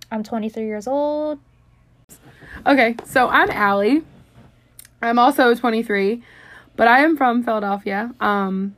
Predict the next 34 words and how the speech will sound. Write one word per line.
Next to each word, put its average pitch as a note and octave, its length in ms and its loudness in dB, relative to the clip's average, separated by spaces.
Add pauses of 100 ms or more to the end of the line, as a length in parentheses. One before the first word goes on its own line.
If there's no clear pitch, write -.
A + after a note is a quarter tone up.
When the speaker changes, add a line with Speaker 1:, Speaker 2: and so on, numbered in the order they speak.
Speaker 2:
I'm G3 280 -4
a G3 40 -6
full-time F#3+ 600 -10
employee. G3 640 -4 (160)
I G3 100 -8
work F#3+ 240 -10
full-time, A3+ 460 -6 (360)
and C#4 380 4
I B3 240 2
also A#3 760 -2 (120)
go G3+ 140 -6
to G#3 80 -2
school G3 300 -2
part-time, - 920 -8 (400)
which - 400 -20 (540)
we'll C4 100 -4
learn A3 220 -2
more G#3 160 -6
about C4 320 -14
later C4 320 -6
in C4+ 100 -4
later C4+ 220 -4
podcasts, - 580 -14
right? F4+ 140 -12 (180)
Speaker 1:
Mm-hmm. - 1900 -16
Speaker 2:
Um, B3 800 -2
where? A#3 480 -4
So B3+ 340 4
where C4 300 2
you G4+ 160 4
can D#4 180 0
find A#3 220 -2
our D4 100 -2
podcast, D#4 600 -6